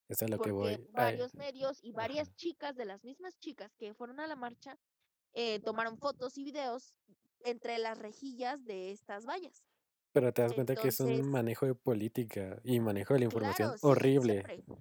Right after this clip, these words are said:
Speaker 1: desde poner
Speaker 2: Sí,
Speaker 1: a
Speaker 2: siempre,
Speaker 1: mujeres
Speaker 2: siempre.
Speaker 1: policías, es como de, ah, ve esto, es como destrozar el movimiento, el cual está bien,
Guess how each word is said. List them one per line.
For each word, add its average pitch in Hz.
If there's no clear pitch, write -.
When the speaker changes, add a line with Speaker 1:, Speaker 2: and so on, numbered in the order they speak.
Speaker 1:
desde 120
poner 131
Speaker 2:
Sí, 147
Speaker 1:
a 151
Speaker 2:
siempre, -
Speaker 1:
mujeres 135
Speaker 2:
siempre. -
Speaker 1:
policías, 147
es 127
como 139
de, 110
ah, 120
ve 135
esto, 110
es 101
como 123
destrozar 110
el 170
movimiento, 147
el 127
cual 110
está 98
bien, 90